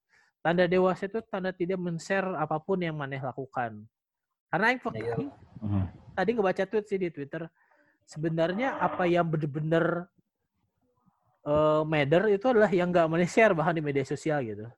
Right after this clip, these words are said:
Speaker 2: Betul. Jadi
Speaker 3: Hmm.
Speaker 2: momen ketika, apa ya, yang kita rasakan sendiri, yang nggak perlu orang tahu, itu adalah momen yang justru paling memorable gitu, kalau kata Aing.
Speaker 1: Iya. Aing mengalami itu pada saat di, ya sekarang sih masih sih.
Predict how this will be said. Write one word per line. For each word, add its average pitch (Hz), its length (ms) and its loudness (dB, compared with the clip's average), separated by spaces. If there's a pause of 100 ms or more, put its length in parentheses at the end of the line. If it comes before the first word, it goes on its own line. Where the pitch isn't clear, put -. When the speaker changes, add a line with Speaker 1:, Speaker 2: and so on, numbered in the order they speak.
(160)
Speaker 2:
Betul. 160 600 6 (100)
Jadi 175 380 4
Speaker 3:
Hmm. - 80 2
Speaker 2:
momen 131 360 8 (280)
ketika, 120 400 0 (340)
apa 120 300 2
ya, 131 240 4
yang 120 240 0
kita 113 320 -4
rasakan 117 480 -2
sendiri, 120 400 0
yang 120 160 0
nggak 110 100 -4
perlu 113 160 -4
orang 110 300 -4
tahu, 117 240 0
itu 143 80 -2
adalah 135 180 -2
momen 110 280 -8
yang - 160 -14 (580)
justru 127 320 0
paling 123 240 6
memorable 127 500 4
gitu, 104 220 -4
kalau 101 240 -8
kata - 160 -6
Aing. - 80 -2
Speaker 1:
Iya. 208 220 8 (880)
Aing 202 240 0
mengalami 165 480 4
itu 240 80 -4
pada 175 240 0
saat 143 320 -2
di, 139 220 -4 (1120)
ya 113 180 -8
sekarang 127 320 -6
sih - 100 -16
masih 113 300 -12
sih. 110 140 -10